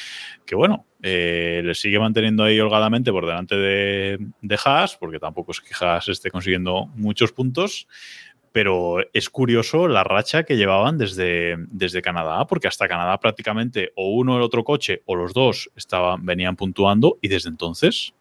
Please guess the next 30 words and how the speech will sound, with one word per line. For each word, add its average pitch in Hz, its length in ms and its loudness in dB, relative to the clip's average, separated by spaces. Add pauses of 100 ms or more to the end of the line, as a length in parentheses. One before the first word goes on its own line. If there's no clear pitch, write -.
eh, 80 500 -14
entre 92 260 -6
retiradas 90 720 2
y 85 420 -6
acabar 85 360 -2
fuera 98 240 2
de 101 100 4
los, 98 420 0 (420)
de 98 160 0
los 90 160 0
puntos, 113 600 2
mm, 90 220 -8 (100)
ha 92 120 -4
sido 90 320 0
una 110 180 2
temporada 87 960 0
<laughs> - 840 -4
David, 101 440 4
lamentable 95 600 0
de, 90 260 -8 (160)
de 92 500 -6
esta 104 200 -2
segunda 98 240 0
parte 95 200 2
de 92 60 0
la 87 60 0
temporada 92 440 0
para 90 180 0
Alfa 90 180 -4
Romeo. 127 240 -8